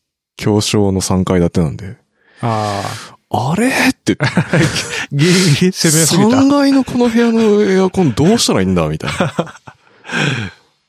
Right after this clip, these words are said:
Speaker 2: <laughs> ああ。
Speaker 1: はい。なので、もしこれ聞いてて家建てることがある方いたら、エアコンの場所マジで注意した方がいいですね。
Speaker 2: 確かに。
Speaker 1: うん。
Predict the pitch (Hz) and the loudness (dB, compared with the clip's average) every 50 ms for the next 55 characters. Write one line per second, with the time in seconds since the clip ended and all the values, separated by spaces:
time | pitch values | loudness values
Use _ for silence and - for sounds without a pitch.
0 | _ _ _ - 107 104 101 98 92 90 87 90 90 98 107 98 - _ _ _ | _ _ _ -10 -8 -8 -8 -8 -10 -10 -12 -12 -12 -12 -14 -16 -18 _ _ _
1 | _ - - - - - - - - 80 76 73 67 67 - - - - _ - | _ -10 -8 -8 -6 -8 -8 -6 -4 -4 -2 -2 -4 -6 -8 -10 -12 -14 _ -6
2 | - 85 82 80 - - - - - _ - - 82 78 78 - - 82 78 - | -4 -2 -2 0 -2 -4 -6 -8 -10 _ -2 0 0 0 0 -2 -2 -4 -4 -4
3 | - - - - - - 85 85 82 82 - - - - 73 71 - - - - | -4 -6 -8 -6 -2 0 0 2 2 0 -2 -6 -8 -8 -8 -8 -8 -10 -10 -8
4 | - - 67 127 - _ _ _ _ _ _ _ _ - - - - - - - | -8 -8 -8 -10 -12 _ _ _ _ _ _ _ _ -10 -8 -8 -8 -8 -10 -12
5 | - - - - - - _ - 87 82 87 92 - - 87 87 87 82 76 82 | -12 -12 -12 -14 -16 -16 _ -4 -2 0 0 0 0 -2 0 2 2 0 0 0
6 | 80 90 78 67 73 73 - - 80 - - - - 85 78 - - - - - | -2 -2 -2 -4 -6 -8 -6 -4 -6 -4 -2 -2 0 0 0 -2 -4 -8 -10 -12
7 | - - - - - _ _ _ _ _ _ _ _ _ _ - 123 101 101 - | -10 -10 -12 -14 -16 _ _ _ _ _ _ _ _ _ _ -6 -4 -4 -4 -4
8 | - - - 98 92 95 101 - _ _ - - - - - - - | -8 -8 -10 -10 -10 -12 -14 -18 _ _ -14 -12 -12 -10 -10 -12 -14